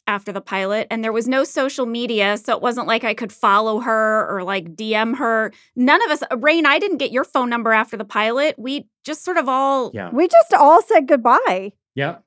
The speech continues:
Speaker 3: Yeah.
Speaker 1: So luckily, our show got picked up, and it was actually during the basketball episode, Angela and I were placed on the bench together, and we were in the background of all of those basketball scenes,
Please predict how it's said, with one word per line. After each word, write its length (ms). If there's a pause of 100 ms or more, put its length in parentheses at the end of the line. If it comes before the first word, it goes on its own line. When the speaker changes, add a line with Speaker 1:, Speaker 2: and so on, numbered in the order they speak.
(180)
Speaker 3:
Yeah. 240
Speaker 1:
So 220
luckily, 560
our 140
show 260
got 220
picked 260
up, 360
and 140
it 80
was 240
actually 500
during 300
the 60
basketball 840
episode, 640 (580)
Angela 360
and 100
I 120
were 120
placed 580
on 380
the 80
bench 420
together, 640 (340)
and 220
we 160
were 140
in 100
the 80
background 640
of 100 (100)
all 360
of 100
those 220
basketball 500
scenes, 400